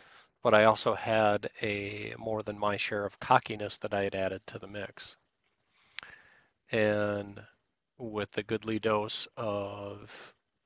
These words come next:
in, you know, inside inferiority feelings at the same time. So that kinda makes a stew inside you that you've gotta work your way through. And usually that is leavened by a good dose of humility.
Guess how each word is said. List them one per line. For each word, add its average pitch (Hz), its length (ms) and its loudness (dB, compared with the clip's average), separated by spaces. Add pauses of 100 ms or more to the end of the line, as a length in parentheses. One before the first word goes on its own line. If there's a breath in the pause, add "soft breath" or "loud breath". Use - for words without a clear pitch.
(640)
in, 104 340 -12 (100)
you 117 120 -12
know, 101 180 -8
inside 110 500 6
inferiority 107 840 2
feelings 104 500 -2
at 101 100 0
the - 80 -10
same 101 240 -4
time. 101 460 -4 (180)
So 98 480 0 (640 loud breath)
that - 140 -2
kinda 143 160 8
makes 131 240 8
a - 20 0
stew 143 580 4 (140)
inside 131 500 4
you 143 120 -4
that 127 160 -2
you've 117 160 -6
gotta 110 200 2
work 110 240 -4
your 113 120 -4
way 113 180 0
through. 127 420 0 (680 loud breath)
And 107 680 2 (720)
usually 120 460 0
that 107 240 6
is 107 160 0
leavened 110 500 4
by 104 180 8
a 101 100 -2
good 104 240 -6
dose 104 320 -4
of 104 80 -12
humility. 123 580 0